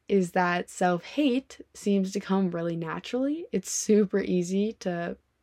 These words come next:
beat ourselves up. And I think that that's super interesting. And honestly, I'm not a professional in this and I don't have a lot of answers.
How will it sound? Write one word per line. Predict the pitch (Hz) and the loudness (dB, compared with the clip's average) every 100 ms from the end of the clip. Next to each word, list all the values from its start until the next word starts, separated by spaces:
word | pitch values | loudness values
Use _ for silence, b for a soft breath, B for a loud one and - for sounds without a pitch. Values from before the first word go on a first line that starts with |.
| _ _ | _ _
beat | 170 170 | -2 -2
ourselves | 170 170 175 165 165 | -2 -4 -4 -4 -4
up. | 165 240 - b b b b b _ _ 185 | -4 -4 -6 b b b b b _ _ -2
And | 175 170 170 170 | 0 0 -4 -4
I | 175 | -4
think | 185 | -2
that | 208 196 | -2 -2
that's | 220 - | -6 -8
super | - - - 185 180 - | -16 -14 -4 -4 -2 -4
interesting. | 165 170 165 - 190 190 202 185 | -4 -6 -8 -4 -4 -4 -8 -8
And | 170 180 - _ | -6 -8 -12 _
honestly, | 180 175 170 - 175 170 165 - - | -2 0 -2 -2 -4 -2 -4 -6 -8
I'm | 165 160 160 - | -6 -4 -6 -8
not | 165 165 175 | -6 -4 -2
a | 170 | -4
professional | 165 160 160 - 165 160 | -6 -6 -8 -8 -6 -6
in | 160 | -6
this | 160 - | -6 -8
and | 175 | -8
I | 165 | -6
don't | 160 160 160 | -6 -8 -8
have | 160 170 | -8 -8
a | 170 | -8
lot | 165 | -8
of | 160 - | -8 -8
answers. | 160 160 - 226 247 247 | -8 -6 0 2 2 0